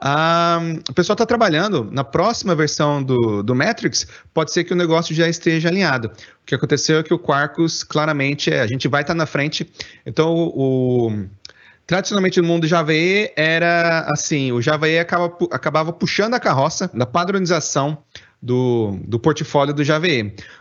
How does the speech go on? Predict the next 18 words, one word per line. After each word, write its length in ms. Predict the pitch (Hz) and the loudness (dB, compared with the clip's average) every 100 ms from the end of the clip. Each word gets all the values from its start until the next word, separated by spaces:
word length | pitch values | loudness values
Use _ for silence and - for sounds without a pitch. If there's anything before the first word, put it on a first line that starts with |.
| - | -4
No 120 | 139 | -2
caso 280 | - 165 165 | 0 0 0
do 80 | 185 | 0
Quarkus, 500 | 170 170 196 208 170 | 2 2 0 0 2
é 60 | |
o 80 | 147 | 0
Quarkus 560 | - 185 220 226 240 185 | 0 0 0 -2 -4 0
vai 180 | 190 | 0
puxar 320 | 190 220 202 208 | 0 -2 0 0
a 60 | |
carroça 580 | 226 170 165 - 196 202 - - _ | 0 0 0 -2 -6 -8 -16 -20 _
e 180 | 131 147 | -2 2
depois 380 | 156 151 156 156 | 2 2 2 2
o 40 | |
Microprofile 680 | 156 151 143 143 - 135 135 | 0 0 -2 -2 0 0 0
que 140 | 151 | -2
vem 160 | 139 143 | -2 -2
atrás. 500 | 151 120 104 98 | -2 -2 -2 -6